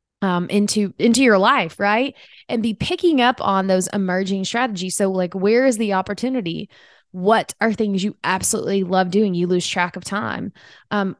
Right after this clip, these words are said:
what is something that it's like, it's hard work, but I still can appreciate that this is something I can develop, or it's like, "I am awful at this. Like, this is," <laughs> This is the, this is the last thing I need to be doing with my time. Be picking up on,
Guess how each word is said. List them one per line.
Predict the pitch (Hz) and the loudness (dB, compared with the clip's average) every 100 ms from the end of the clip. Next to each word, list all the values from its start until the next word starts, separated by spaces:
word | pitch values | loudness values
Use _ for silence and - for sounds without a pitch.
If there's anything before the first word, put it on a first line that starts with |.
| _ | _
what | - 190 247 294 | -6 2 4 4
is | 311 | 4
something | - 262 247 254 233 208 | 2 2 0 -2 -2 0
that | 190 | -2
it's | 175 | -2
like, | 226 214 - | -4 -6 -6
it's | - | -4
hard | 466 480 262 | 2 4 4
work, | 190 247 208 208 - | 4 6 6 2 0
but | 226 | 2
I | 214 | 2
still | - - - - 233 247 247 | 2 -2 -4 -2 2 6 4
can | 247 214 | 2 -2
appreciate | 190 196 196 208 196 180 185 - | -2 -4 -4 -2 -2 -2 -4 -2
that | 190 | -4
this | 196 - | -2 -2
is | 190 | 0
something | 202 180 190 | -2 -2 -4
I | 180 | -4
can | 170 185 | -4 -4
develop, | 175 180 170 - | -2 0 -2 -2
or | 196 185 | -2 -2
it's | - 190 | -4 -6
like, | 185 - | -8 -8
"I | - | -6
am | 285 247 - | -2 -4 -6
awful | 151 160 - 113 | -12 -12 -12 -12
at | - | -12
this. | 82 - 170 - | -10 -6 -4 -4
Like, | - - - _ _ _ _ | -6 -12 -18 _ _ _ _
this | 214 214 | -2 0
is," | 233 226 - | 0 -2 -2
<laughs> | - - - - _ - - 302 | -6 -16 -20 -20 _ -14 -12 0
This | 285 294 | 4 6
is | 294 247 | 4 6
the, | 269 240 - - - | 6 6 0 -4 2
this | 277 | 4
is | 277 | 6
the | |
last | 233 214 220 | 6 6 4
thing | 214 196 | 2 2
I | |
need | 196 190 | 0 -2
to | |
be | 190 | 0
doing | 185 185 180 | 0 2 0
with | 180 | -2
my | 175 | -4
time. | 175 214 170 - - - - 214 _ | -4 -6 -6 -14 -20 -20 -14 -14 _
Be | 294 339 | 4 4
picking | - 427 494 381 | 4 0 2 0
up | - 254 - - | 2 2 0 0
on, | 233 254 262 254 | 0 2 2 0